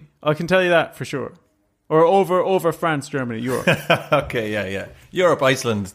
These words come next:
Speaker 2: the U K, like, where, but
Speaker 1: It's,
Speaker 2: somewhere around
Speaker 1: it's
Speaker 2: there,
Speaker 1: over
Speaker 2: yeah.
Speaker 1: that area, yeah.
Speaker 2: Yeah, yeah. Pushing on into the Atlantic, but definitely maybe the U S coast, but around there somewhere anyway.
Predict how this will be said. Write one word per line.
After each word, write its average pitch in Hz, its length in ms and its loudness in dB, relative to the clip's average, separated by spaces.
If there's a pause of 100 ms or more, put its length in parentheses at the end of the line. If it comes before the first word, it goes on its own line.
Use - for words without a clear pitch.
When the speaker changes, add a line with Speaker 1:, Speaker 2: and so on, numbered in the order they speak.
Speaker 2:
the 104 80 -8
U 110 160 -4
K, 104 320 0
like, - 240 -8
where, 117 160 -10
but 139 180 -6
Speaker 1:
It's, 190 60 2
Speaker 2:
somewhere 151 220 0
around 123 180 0
Speaker 1:
it's 113 100 2
Speaker 2:
there, 277 80 4
Speaker 1:
over 262 120 2
Speaker 2:
yeah. 233 40 4
Speaker 1:
that 202 200 4
area, 127 380 0
yeah. 127 140 0
Speaker 2:
Yeah, 117 140 0
yeah. 92 160 -4
Pushing 180 300 2
on 151 160 4
into 135 220 -2
the 113 120 -2
Atlantic, 104 440 -2
but 104 180 -6
definitely 110 580 -4
maybe 127 280 -2
the 110 80 -6
U 104 140 -2
S 98 100 -4
coast, 95 400 -6
but 90 240 -10 (500)
around 107 240 -2
there 98 140 -4
somewhere 92 300 -8
anyway. 87 280 -10